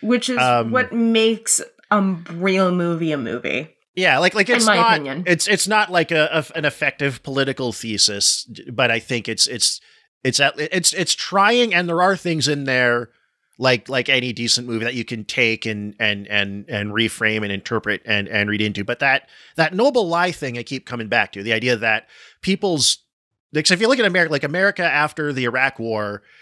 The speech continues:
Speaker 2: has done all these horrible things, it's done all this torture,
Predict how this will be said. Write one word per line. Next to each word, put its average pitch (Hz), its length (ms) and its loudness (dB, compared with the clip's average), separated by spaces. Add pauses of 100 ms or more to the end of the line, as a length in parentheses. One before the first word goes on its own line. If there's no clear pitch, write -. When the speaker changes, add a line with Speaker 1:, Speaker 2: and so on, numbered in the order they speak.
Speaker 2:
has 113 180 2
done 135 200 4
all 131 100 4
these 127 160 0
horrible 127 280 4
things, 123 300 -4
it's 113 120 -4
done 127 100 0
all 127 100 0
this 113 140 0
torture, 107 600 -2